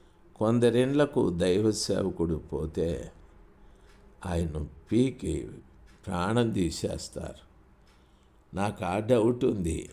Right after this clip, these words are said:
నాకు ఈ డౌట్ ఉంది, అయ్యగారు నువ్వు చెప్పాలా,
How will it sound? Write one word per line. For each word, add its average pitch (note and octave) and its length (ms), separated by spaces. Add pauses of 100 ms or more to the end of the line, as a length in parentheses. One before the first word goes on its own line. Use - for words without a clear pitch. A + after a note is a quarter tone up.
(160)
నాకు F#2 320
ఈ F#2+ 140
డౌట్ F#2 440
ఉంది, E2 440 (880)
అయ్యగారు A2 460
నువ్వు F#2+ 420
చెప్పాలా, F#2 640